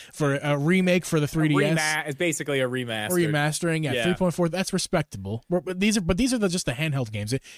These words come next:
Speaker 1: you know, and obviously that's just, and it's just a port. Um, Twilight Princess H D, shocking to see how low that was, one point one six. That's
Speaker 2: People
Speaker 1: the superior,
Speaker 2: don't like it like I like
Speaker 1: that's
Speaker 2: it,
Speaker 1: the
Speaker 2: man.
Speaker 1: superior. Well, I know, but that's the superior version, in my opinion. Like,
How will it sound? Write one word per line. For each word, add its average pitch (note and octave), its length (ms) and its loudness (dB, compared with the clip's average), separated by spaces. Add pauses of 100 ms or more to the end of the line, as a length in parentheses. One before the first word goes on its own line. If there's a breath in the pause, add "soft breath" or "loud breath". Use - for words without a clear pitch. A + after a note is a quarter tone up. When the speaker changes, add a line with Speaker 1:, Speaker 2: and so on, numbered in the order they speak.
Speaker 1:
you E3+ 100 -4
know, C#3 140 0
and C#3+ 220 -6
obviously D3 280 0
that's C#3 140 -2
just, - 220 -4
and C#3 120 -6
it's E3+ 140 -2
just - 160 -2
a B2 60 -4
port. - 440 -8 (300 soft breath)
Um, B2+ 380 -2 (320 loud breath)
Twilight F#3+ 260 2
Princess E3 280 2
H D3 160 0
D, C#3 260 0 (400)
shocking G3 440 -4
to C3+ 60 -2
see - 120 -4
how A#2+ 80 -4
low A#2+ 160 -4
that A2+ 260 -4
was, D#2 280 -12
one B2+ 200 -2
point C3 300 -4
one A#2+ 260 -6
six. D3+ 300 -4 (200 loud breath)
That's G3 220 0
Speaker 2:
People A3+ 100 0
Speaker 1:
the D#4+ 60 0
superior, F4 240 2
Speaker 2:
don't G3 160 2
like A#3+ 160 0
it E3 100 -4
like D3 280 -4
I E3+ 80 0
like E3 220 -2
Speaker 1:
that's A3 260 2
Speaker 2:
it, - 40 -12
Speaker 1:
the - 40 2
Speaker 2:
man. E4 80 4
Speaker 1:
superior. A3+ 680 2
Well, G3+ 180 4
I G#3 140 4
know, A3+ 120 4
but D#3+ 120 0
that's G#3 220 0
the G3 80 0
superior F3 420 2
version, D#3+ 480 2
in C3+ 60 0
my D3 160 4
opinion. G#2 400 -4
Like, A#2 300 -2